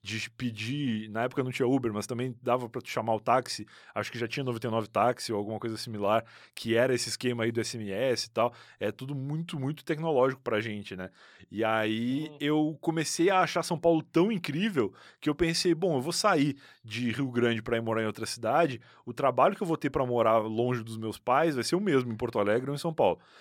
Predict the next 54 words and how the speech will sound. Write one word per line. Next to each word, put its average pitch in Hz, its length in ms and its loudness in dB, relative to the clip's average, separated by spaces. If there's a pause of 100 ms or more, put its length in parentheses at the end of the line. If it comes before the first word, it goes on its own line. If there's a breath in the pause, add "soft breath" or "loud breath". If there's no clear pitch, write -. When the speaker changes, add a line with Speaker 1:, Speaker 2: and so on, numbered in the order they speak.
(120)
Speaker 1:
E 113 100 0
a 117 60 4
diferença 139 440 0
é - 20 -2
que 165 140 -8
em 156 60 -4
São 147 200 -2
Paulo 143 260 2
eu 156 60 0
conhecia 170 640 -2
mais 160 260 -2
gente, 143 380 -6
né? 104 140 -4
Porque 110 480 -4
essa 104 160 -6
galera 110 300 0
de 110 200 -12
blog 107 440 -2
e 98 40 -10
tal, 151 320 2 (340 loud breath)
era 110 240 2
todo 135 220 0
mundo 151 120 -4
daqui. 156 340 -2 (400 soft breath)
Todo 107 180 -8
mundo 120 160 -6
morava 120 300 2
Speaker 2:
Sim. 120 60 0
Speaker 1:
aqui. 107 280 -8 (300 soft breath)
E 107 120 -2
aí 113 520 4
eu 143 100 0
pensei, 151 400 -4 (220)
"Se - 260 -4
eu 175 100 6
for 175 200 2
ficar 175 160 2
em 156 40 2
Porto 147 200 -2
Alegre, 151 240 4
eu 165 40 -2
vou 160 80 -2
tá 160 120 0
mais 165 240 -2
perto 165 280 0
dos 147 120 -8
meus 143 180 -6
pais, 170 220 2
mas 175 140 -2
eu 170 40 0
vou 170 80 -4
conhecer 170 300 -2
menos 170 260 -2
pessoas. 143 500 0